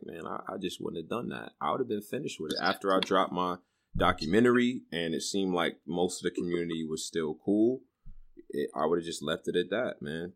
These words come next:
To, to me, I, you know, being honest, but hey, I, I'm not in that position to tell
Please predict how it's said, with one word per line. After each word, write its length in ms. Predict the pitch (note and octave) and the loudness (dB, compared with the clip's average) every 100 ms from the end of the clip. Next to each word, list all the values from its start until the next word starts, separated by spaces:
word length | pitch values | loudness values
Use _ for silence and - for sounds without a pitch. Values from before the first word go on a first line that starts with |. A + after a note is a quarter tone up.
| - | -4
To, 140 | F2 - | -2 -2
to 160 | F#2 D#2 | -2 -2
me, 380 | F2 C#3 D3+ - _ | 2 0 0 -8 _
I, 140 | E2 E2 - | -6 -6 -6
you 100 | F#2+ | -4
know, 140 | F#2+ E2+ | -2 -2
being 240 | E2+ E2 | 0 0
honest, 400 | F2 C3 G#2+ - | 2 2 0 0
but 220 | F2 F2 - | 2 2 2
hey, 220 | F#2+ A2 | 4 4
I, 100 | D2+ E2 - | 2 -2 0
I'm 200 | F#2+ A2 | 2 8
not 240 | A#2 G#2+ - | 10 8 8
in 220 | A#2+ A#2 | 6 8
that 220 | G#2 - | 6 4
position 440 | - D#2 F2 - E2+ | -2 -2 -2 0 -4
to 60 | |
tell 500 | D#2+ F2 F2+ E2+ D#2 | 2 6 6 6 0